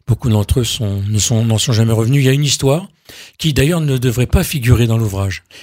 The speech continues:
puisque la personne a failli être déportée et qu'elle n'a pas été déportée. En fait, il s'agit de Géco Salti-, euh, Jaco Saltiel, un jeune homme qui était assigné à résidence dans le sud de l'Aveyron, à Brusque, et qui a été arrêté en février, euh,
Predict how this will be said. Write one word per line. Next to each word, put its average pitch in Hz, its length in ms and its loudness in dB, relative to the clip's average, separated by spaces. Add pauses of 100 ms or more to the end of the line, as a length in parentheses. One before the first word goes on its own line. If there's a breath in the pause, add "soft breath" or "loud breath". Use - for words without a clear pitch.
(120)
puisque - 220 -2
la 120 120 2
personne 131 320 -2
a 120 80 0
failli 170 400 0
être 135 80 -2
déportée 127 540 -2 (180)
et 135 120 -6
qu'elle 120 200 -4
n'a 110 80 2
pas 117 180 4
été 110 160 -4
déportée. 104 540 -4 (420 loud breath)
En - 40 -10
fait, - 240 -4
il 127 80 -2
s'agit 147 260 0
de 127 120 0
Géco 113 380 0
Salti-, - 520 -2
euh, 123 100 0
Jaco 139 340 2
Saltiel, 135 520 0
un 120 80 0
jeune 113 200 0
homme 143 260 0 (340 loud breath)
qui 120 260 0
était 117 320 0
assigné 123 300 2
à 117 40 2
résidence 113 640 0 (400 loud breath)
dans 110 180 2
le 101 80 4
sud 143 200 2
de 135 80 4
l'Aveyron, 113 400 2
à 107 80 0
Brusque, 110 500 0 (440 loud breath)
et 123 160 0
qui 123 180 0
a 107 60 4
été 143 160 2
arrêté 120 420 2
en 139 80 -4
février, 107 640 -2
euh, 98 140 2